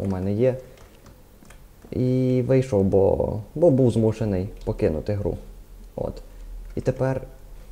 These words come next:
звичайно, як я бачу, немає чомусь нікого в цьому містечку. От.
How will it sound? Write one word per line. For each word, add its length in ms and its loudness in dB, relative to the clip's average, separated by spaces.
звичайно, 420 -2
як 180 0
я 60 2
бачу, 320 0
немає 360 -2
чомусь 340 -10
нікого 360 0
в 40 -2
цьому 420 -4
містечку. 600 -4
От. 300 -8